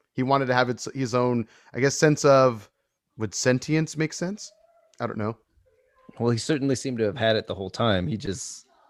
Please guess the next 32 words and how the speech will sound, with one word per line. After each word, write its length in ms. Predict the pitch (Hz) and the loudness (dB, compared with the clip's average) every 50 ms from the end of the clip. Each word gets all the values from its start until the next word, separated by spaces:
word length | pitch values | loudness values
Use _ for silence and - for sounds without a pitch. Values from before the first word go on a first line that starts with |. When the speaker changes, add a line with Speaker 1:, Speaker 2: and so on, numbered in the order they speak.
| _ _ _ _ _ _ _ _ - | _ _ _ _ _ _ _ _ -12
Speaker 2:
had 220 | - 95 98 98 | -6 -4 -4 -2
a 60 | 95 | -2
mission 380 | 90 87 92 107 - - 90 87 | -4 -4 -4 -4 -4 -6 -6 -6
directive 500 | 90 90 90 90 - - 90 87 85 87 | -4 -4 -4 -4 -6 -6 -8 -8 -8 -8
or 80 | 90 - | -12 -10
something. 320 | - 113 107 - - - - - - | -8 -8 -8 -8 -10 -12 -14 -10 -4
It's 160 | - 202 - | -2 -2 0
still 160 | - - 339 277 | 0 0 0 2
kind 200 | - 233 202 180 | 4 4 6 6
of 80 | 139 | 6
Speaker 1:
Yes. 60 | 139 131 120 | 6 4 4
Speaker 2:
unclear 300 | 120 107 110 117 117 120 107 | 2 0 0 2 2 2 2
how 260 | 107 104 107 110 110 | 2 2 2 2 2
it 80 | 98 101 | 0 -2
was. 280 | 101 104 95 - - | -6 -8 -10 -12 -14
It 60 | 131 | -14
was 120 | 143 147 - _ - | -14 -14 -16 _ -16
kind 260 | - - 494 523 381 | -8 -6 -4 -2 -2
of 120 | 131 107 | -2 -2
easy 380 | 131 151 156 123 117 120 107 98 - - _ _ - | -2 -2 -4 -4 -4 -6 -8 -10 -12 -18 _ _ -10
to 120 | - 110 | -8 -8
break 320 | 90 - 110 113 120 113 123 | -8 -6 -6 -6 -6 -6 -6
him 80 | 113 | -4
out 140 | 113 110 104 | -4 -4 -4
of 80 | 107 101 | -2 0
that, 340 | 104 101 101 - - _ _ _ _ _ _ _ _ _ _ _ _ _ | 0 0 0 -2 -6 _ _ _ _ _ _ _ _ _ _ _ _ _
uh, 280 | 101 101 101 98 98 95 87 - - _ _ _ _ _ _ _ _ _ _ _ _ _ _ _ _ _ _ _ _ _ _ _ _ _ - | -4 -2 0 0 0 0 -2 -6 -14 _ _ _ _ _ _ _ _ _ _ _ _ _ _ _ _ _ _ _ _ _ _ _ _ _ -6
o-, 40 | 101 | -6
o-, 180 | 104 - 95 107 | -4 -4 -2 -2
out 240 | 98 90 98 104 | -2 0 0 0
of 80 | 107 101 | 0 -2
that 300 | 98 95 95 95 85 - | -2 -2 -2 -4 -4 -8